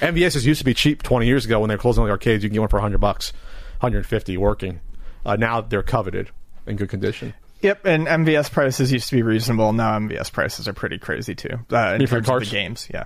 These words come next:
Speaker 1: They
Speaker 2: So,
Speaker 1: went up too?
Speaker 2: yeah.
Speaker 1: 'Cause it, 'cause it consoles, uh, M V Ss, you think, or just in general? People
Speaker 2: Well,
Speaker 1: having
Speaker 2: just
Speaker 1: more of
Speaker 2: because,
Speaker 1: this?
Speaker 2: I, I mean, if you tell everyone this is the cheaper option and everyone goes to the cheaper
Speaker 1: That's not
Speaker 2: option,
Speaker 1: cheap.
Speaker 2: suddenly it's not cheap anymore because everyone wants it.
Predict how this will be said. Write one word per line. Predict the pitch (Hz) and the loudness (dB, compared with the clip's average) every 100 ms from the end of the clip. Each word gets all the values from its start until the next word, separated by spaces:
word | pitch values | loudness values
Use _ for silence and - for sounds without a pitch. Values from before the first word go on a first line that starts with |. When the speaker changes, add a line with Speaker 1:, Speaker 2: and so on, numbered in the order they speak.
| - | -4
Speaker 1:
They | 113 | 0
Speaker 2:
So, | |
Speaker 1:
went | 113 | 2
up | 110 | 2
too? | - 123 - - | -2 -4 -6 -14
Speaker 2:
yeah. | - - - - | -14 -16 -12 -4
Speaker 1:
'Cause | 107 | -4
it, | 107 | 0
'cause | 101 | -2
it | 98 | 0
consoles, | 110 104 107 104 | -2 0 2 2
uh, | 101 104 98 - - - | 0 -4 -4 -6 -18 -10
M | 110 | -4
V | 101 | 0
Ss, | 110 147 | 0 -2
you | |
think, | 139 180 | -2 -2
or | |
just | 120 113 | -2 -2
in | 117 | 0
general? | 113 110 107 | 2 0 -2
People | 113 | 0
Speaker 2:
Well, | - | 0
Speaker 1:
having | - | 2
Speaker 2:
just | - | 2
Speaker 1:
more | |
of | 311 | 4
Speaker 2:
because, | 269 | 4
Speaker 1:
this? | 233 | 2
Speaker 2:
I, | 220 190 | 2 2
I | |
mean, | 196 190 | 2 2
if | 180 - | 0 0
you | 196 | 0
tell | 202 208 | 2 2
everyone | 190 196 180 | 4 4 4
this | 175 175 | 2 0
is | 156 | -2
the | 151 | 0
cheaper | - 175 156 | 2 2 4
option | 160 180 - 147 | 2 2 2 2
and | 143 | 2
everyone | 143 143 | 2 2
goes | 143 143 - | 2 0 0
to | |
the | 131 | 0
cheaper | - 135 | 0 2
Speaker 1:
That's | 143 | 2
not | 151 | 2
Speaker 2:
option, | - 156 | 0 -2
Speaker 1:
cheap. | 123 | 0
Speaker 2:
suddenly | 151 135 131 | 0 2 2
it's | 117 | 2
not | 135 107 | 0 2
cheap | 147 123 | 0 2
anymore | 107 107 107 | 0 0 0
because | 113 123 110 | 0 0 0
everyone | 110 104 107 | -2 -4 -2
wants | 110 101 | -2 -4
it. | 92 | -8